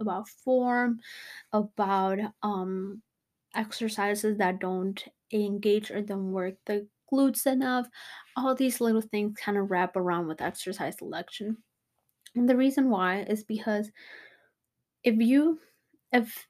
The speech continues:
and this goes mostly if you're training for your, by yourself, if you don't have a coach, if you don't have a pro-, program that you follow. If you're one of my clients,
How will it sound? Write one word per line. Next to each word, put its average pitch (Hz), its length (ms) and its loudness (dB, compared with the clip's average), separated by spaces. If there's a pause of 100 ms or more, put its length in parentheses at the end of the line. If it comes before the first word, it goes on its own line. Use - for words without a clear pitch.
and 269 160 6
this 330 180 8
goes 311 220 4
mostly 226 540 4 (100)
if 226 180 -2
you're 208 160 2
training 208 680 0
for - 300 -6
your, 190 220 -2 (100)
by 214 180 0
yourself, 214 600 -4
if 220 180 -14
you 214 160 0
don't 214 180 0
have 214 220 -6
a 202 60 -12
coach, - 540 -2 (440)
if 220 100 0
you 208 300 2
don't 208 200 0
have 208 240 -2
a 175 60 -2
pro-, 240 380 0 (100)
program 254 500 2
that 247 160 0
you 247 120 2
follow. 247 540 0 (540)
If 208 120 0
you're 262 260 6
one 233 200 4
of 220 140 2
my 220 160 4
clients, 214 580 0